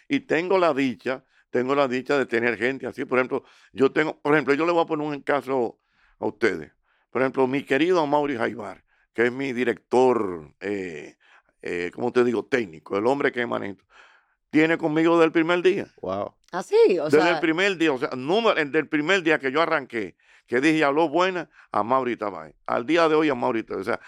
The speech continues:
Speaker 1: a Mauri yo estamos en unas condiciones que la, es más, yo creo que hay un reportaje que lo van a hacer en estos días, que nada más con Mirano ya él sabe lo que yo quiero y yo sé lo que él quiere.
Speaker 3: Bueno, si tiene cuarenta y cinco
Speaker 1: <laughs>
Speaker 3: años
Speaker 1: Después,
Speaker 3: trabajando juntos, pues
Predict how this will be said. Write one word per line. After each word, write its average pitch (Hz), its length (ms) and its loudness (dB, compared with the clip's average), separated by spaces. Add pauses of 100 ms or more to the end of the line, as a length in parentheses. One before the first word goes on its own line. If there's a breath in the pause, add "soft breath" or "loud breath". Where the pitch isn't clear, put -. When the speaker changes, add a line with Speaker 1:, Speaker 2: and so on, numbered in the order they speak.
(180 loud breath)
Speaker 1:
a 131 120 -2
Mauri 208 320 0
yo 175 100 2
estamos 147 260 -4
en 156 40 -4
unas 165 140 -6
condiciones 127 540 -4
que 110 100 -2
la, 113 100 -4 (240 loud breath)
es 139 80 -8
más, 180 100 2
yo 185 100 2
creo 180 160 -2
que 185 60 -4
hay 180 100 2
un 180 80 -2
reportaje 147 580 -2
que 139 100 -10
lo 127 80 -6
van 131 140 -6
a 131 60 -10
hacer 123 200 -6
en 113 100 -8
estos 110 300 -6
días, 80 180 -10 (480 soft breath)
que 147 220 4
nada 147 100 0
más 170 180 0
con 185 220 0
Mirano 151 400 0
ya 143 160 2
él 139 80 -4
sabe 156 300 0
lo 143 100 -6
que 139 100 -4
yo 135 140 -2
quiero 147 300 -2
y 135 40 -4
yo 131 120 -2
sé 139 100 -4
lo 135 140 -2
que 135 80 -2
él 127 100 -4
quiere. 135 200 -4
Speaker 3:
Bueno, 202 200 -2
si 175 160 -4
tiene 180 220 0
cuarenta 185 320 2
y 180 40 -2
cinco 180 340 -2
Speaker 1:
<laughs> - 20 4
Speaker 3:
años 180 220 4
Speaker 1:
Después, 180 80 -8
Speaker 3:
trabajando 180 500 0
juntos, 190 360 -4
pues - 20 -8